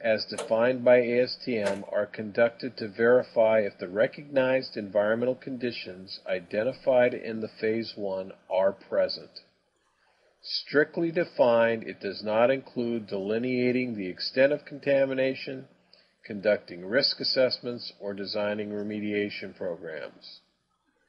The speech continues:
Phase Three assessments, or additional assessments as most of the industry refers to it, generally include delineation of the contaminants of concern and estimating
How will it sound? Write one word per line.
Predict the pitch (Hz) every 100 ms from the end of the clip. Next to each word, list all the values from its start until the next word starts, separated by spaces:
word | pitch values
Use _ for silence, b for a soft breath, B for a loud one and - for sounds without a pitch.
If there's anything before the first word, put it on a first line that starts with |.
| _ _ _ _ -
Phase | 143 175 160 -
Three | 165 170
assessments, | 135 - 107 - - 107 110 120 - - - _ _ _
or | - 113 110
additional | - 98 123 127 - 120 104
assessments | 90 - 104 - 113 104 104 95
as | 95
most | 101 104 101 -
of | 104
the | 95 95
industry | 98 92 - 104 92
refers | 90 - 143 127 110 -
to | 90
it, | 90 - _ b b b b b b _
generally | - 170 185 196 190 180
include | 160 - 143 139 123
delineation | 120 123 147 156 139 135 - 139 127
of | 110
the | 98
contaminants | - 101 - 127 131 131 135 131 -
of | 127
concern | 135 127 - 117 107 104 104 -
and | 113 98 -
estimating | 117 - - 135 131 131 131 131